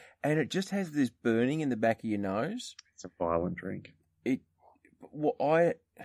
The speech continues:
Speaker 1: look, I get why we drank it the first time. <laughs> I don't, it is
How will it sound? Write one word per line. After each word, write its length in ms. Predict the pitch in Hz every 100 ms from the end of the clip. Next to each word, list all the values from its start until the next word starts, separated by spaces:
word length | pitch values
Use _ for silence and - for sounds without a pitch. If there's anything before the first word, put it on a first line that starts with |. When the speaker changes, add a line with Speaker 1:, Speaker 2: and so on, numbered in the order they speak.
| - _ _ _ _ _
Speaker 1:
look, 160 | - -
I 120 | 101
get 300 | 123 135 156
why 180 | 127 147
we 120 | 147 120
drank 280 | 113 107
it 100 | 110
the 100 | -
first 360 | 98 98 90 -
time. 300 | 107 117 196 - _ _ _
<laughs> 300 | _ - -
I 140 | 131
don't, 340 | - - - - - - - - - 370 175 - - - - _
it 200 | 131 131
is 340 | 131 135 127